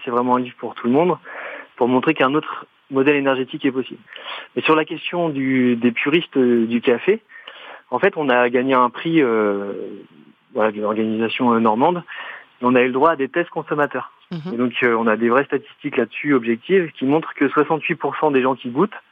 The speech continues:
Speaker 1: euh, sont convaincus au remplacement du café. Ce qui veut dire que, en gros, si vous faites une cafetière, euh, au bureau, à France Inter,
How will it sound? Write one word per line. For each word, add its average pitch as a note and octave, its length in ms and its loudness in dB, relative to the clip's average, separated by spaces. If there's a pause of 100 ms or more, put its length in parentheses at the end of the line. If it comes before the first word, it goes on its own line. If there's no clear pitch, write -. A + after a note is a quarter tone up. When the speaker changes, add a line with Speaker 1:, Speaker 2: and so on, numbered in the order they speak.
(200)
Speaker 1:
euh, B2 220 2
sont B2+ 120 -2
convaincus B2+ 340 0
au D#3 60 4
remplacement C3 340 0
du C#3 120 0
café. B2 240 0 (180)
Ce - 60 -20
qui B2 80 0
veut B2 40 6
dire D3+ 160 2
que, B2+ 240 -2
en B2 120 2
gros, D3+ 160 4
si E3 100 -6
vous D3 80 -2
faites D#3 180 0
une D3 120 -10
cafetière, C3+ 500 0
euh, A#2 240 4
au A2+ 100 2
bureau, A2+ 380 2 (420)
à A#2 60 -8
France - 240 -6
Inter, C#3 300 0